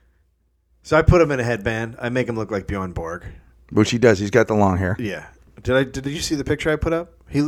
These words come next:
Speaker 1: he looks like, he looks like Bjorn Borg.
Speaker 2: I haven't seen it.
Speaker 1: So, uh, he, I, I put him in a giant shirt because, uh, we don't have a soccer shirt for him. And, uh, and I take him on down there. And what it is, is I went in to sign him up and I said, um,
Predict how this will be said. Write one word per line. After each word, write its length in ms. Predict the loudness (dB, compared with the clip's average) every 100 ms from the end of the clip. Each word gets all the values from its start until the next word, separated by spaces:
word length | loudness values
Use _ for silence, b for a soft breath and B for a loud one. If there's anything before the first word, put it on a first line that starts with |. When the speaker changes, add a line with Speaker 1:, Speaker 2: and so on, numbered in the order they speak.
| 0
Speaker 1:
he 100 | 0
looks 300 | 2 2 2
like, 380 | 0 0 -4 -2
he 140 | 2
looks 240 | 4 4 4
like 160 | 0
Bjorn 260 | 2 2 2
Borg. 400 | 2 0 -2 -8 -20 _ _ 0
Speaker 2:
I 60 | 0
haven't 160 | 2
seen 180 | 0 -2
it. 60 | B B -12
Speaker 1:
So, 420 | 0 2 2 -4 -2
uh, 400 | 2 4 2 0
he, 280 | -2 -2 -2
I, 60 | -6 -6
I 100 | -2
put 120 | 0 2
him 60 | 2
in 60 |
a 60 | 0
giant 340 | 2 0 0
shirt 420 | -2 0 -2 -4 -16
because, 340 | -6 -4 -2
uh, 300 | -2 -2 -4 -4
we 120 | -6
don't 80 | -6
have 100 | -8
a 40 |
soccer 320 | -6 -6 -6
shirt 240 | -8 -12 -12
for 200 | -12 -12
him. 140 | -14 B B B B _
And, 360 | -4 -2 -2 -2
uh, 440 | -2 -2 -2 -4 -6
and 120 | -6
I 60 | -2
take 200 | 0 2
him 80 | 2
on 120 | 4
down 180 | 4 4
there. 140 | 4
And 380 | 2 -2 -4 2
what 140 | 4
it 120 | 6 4
is, 160 | 2
is 100 | 2
I 80 | 0
went 220 | 2 0 0
in 180 | 0
to 100 | -2
sign 240 | -2 0 0
him 100 | 0
up 240 | -2 -2
and 160 | -4 -2
I 80 | -2
said, 340 | -2 -2 0
um, 440 | -2 -2 -6 -12